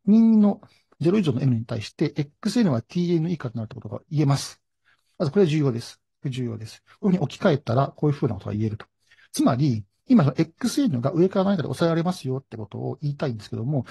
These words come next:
そのためにはこのティーエヌが分かれば十分ですよと。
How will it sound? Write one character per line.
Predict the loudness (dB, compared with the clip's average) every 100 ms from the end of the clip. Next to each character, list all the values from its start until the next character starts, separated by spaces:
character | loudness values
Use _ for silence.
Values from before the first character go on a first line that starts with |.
| -12
そ | -6 -2
の |
た | 2
め | 2
に | 2
は | -2
こ |
の | -4
テ | 2
ィ | 4
ー |
エ |
ヌ | 4
が | 2
分 | -4
か |
れ | -6
ば | -10 -10 -4
十 | -2
分 | 0 -2
で | -6
す | -12
よ | -14
と。 | -16